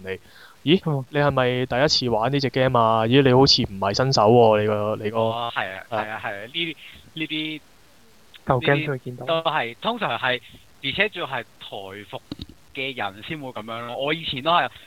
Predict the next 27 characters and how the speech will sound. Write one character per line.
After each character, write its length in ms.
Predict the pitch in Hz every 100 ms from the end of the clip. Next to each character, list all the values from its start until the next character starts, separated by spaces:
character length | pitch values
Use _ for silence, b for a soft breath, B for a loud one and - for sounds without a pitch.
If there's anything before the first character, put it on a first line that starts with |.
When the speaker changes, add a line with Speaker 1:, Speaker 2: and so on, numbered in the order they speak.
| -
Speaker 3:
我 140 | 165
以 40 | 180
前 220 | 151 127
玩， 220 | 123 165 - - -
誒， 180 | 135 131 -
都 100 | 254
係 140 | 214 170
玩 280 | 117 160 196 - _ _
大 240 | - 117 113
宇 200 | 120 123
啲 300 | 156 - 170
game， 220 | 160 160 151 -
係 160 | 120 110
真 140 | 160 139
係 60 | -
成 140 | 98
日 40 |
都 60 | 117
係 80 | 120
咁 120 | 98
樣 160 | 104 104
嘅 20 |
喎。 160 | 104 87 b b -
嗱， 100 | 113
玩 200 | 120 156
魔 180 | 165
力 100 | 127